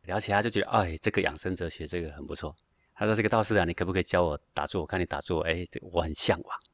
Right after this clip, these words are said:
啊，他说：“好啊，好啊，就来打坐啊。”哎，王阳明就去跟他打坐。结果一打坐呢，哎，就入定去了啊，他就觉得很好啊，他就舍不得起来。隔一天，这个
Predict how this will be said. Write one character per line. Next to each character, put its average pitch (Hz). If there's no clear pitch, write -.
啊， 82
他 110
说 127
：“好 110
啊， 113
好 98
啊， 98
就 -
来 98
打 -
坐 90
啊。” 82
哎， 85
王 76
阳 76
明 78
就 80
去 80
跟 76
他 78
打 -
坐。 -
结 -
果 139
一 -
打 117
坐 151
呢， 123
哎， 127
就 175
入 180
定 165
去 180
了 95
啊， 85
他 120
就 135
觉 117
得 117
很 117
好 92
啊， 80
他 107
就 110
舍 87
不 101
得 95
起 82
来。 78
隔 85
一 95
天， 98
这 87
个 76